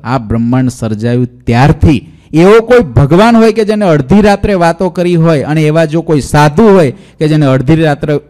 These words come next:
વાતો ઝીલી હોય, તો એક સ્વામિનારાયણ સંપ્રદાયમાં ભગવાન સ્વામિનારાયણ એના સાધુઓ થયા, બીજે ક્યાંય નથી, કોઈ જગ્યાએ નથી. અડધી રાત્રે તો વળી વાતો હોતી હશે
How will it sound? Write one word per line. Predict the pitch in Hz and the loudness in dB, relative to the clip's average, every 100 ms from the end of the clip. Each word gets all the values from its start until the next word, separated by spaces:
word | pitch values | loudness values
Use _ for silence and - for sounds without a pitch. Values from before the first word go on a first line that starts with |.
| - | -8
વાતો | 123 127 147 113 | -6 -4 -4 -4
ઝીલી | 98 131 175 | -2 0 2
હોય, | 190 175 131 | 4 2 0
તો | - - - 131 | -4 -16 -6 -4
એક | 120 | -4
સ્વામિનારાયણ | - 117 117 117 110 | -4 -2 0 0 -2
સંપ્રદાયમાં | 117 110 113 110 110 104 85 | -2 -2 -2 -2 0 -2 -2
ભગવાન | 101 107 104 | -2 0 -2
સ્વામિનારાયણ | 92 - 104 117 120 127 120 | -2 -2 0 2 2 0 -2
એના | 110 104 | -4 -4
સાધુઓ | - 87 87 92 90 | -6 -8 -6 -4 -6
થયા, | 87 - 90 - _ _ 117 | -6 -10 -10 -16 _ _ -4
બીજે | 113 113 | -2 -2
ક્યાંય | 101 107 | -2 -4
નથી, | 98 90 - 92 - - - - - - - - 180 | -2 -4 -8 -14 -16 -20 -20 -20 -20 -20 -20 -2 2
કોઈ | 226 185 | 2 2
જગ્યાએ | 156 147 160 208 202 | -2 -2 0 0 0
નથી. | 147 - | -2 -4
અડધી | 87 190 190 165 | -2 0 2 2
રાત્રે | 175 170 180 175 | 2 0 -2 -4
તો | 175 | -4
વળી | 175 | -4
વાતો | 139 135 135 175 | -4 -6 -4 -6
હોતી | 185 - 202 | -6 -10 -14
હશે | 202 208 | -14 -16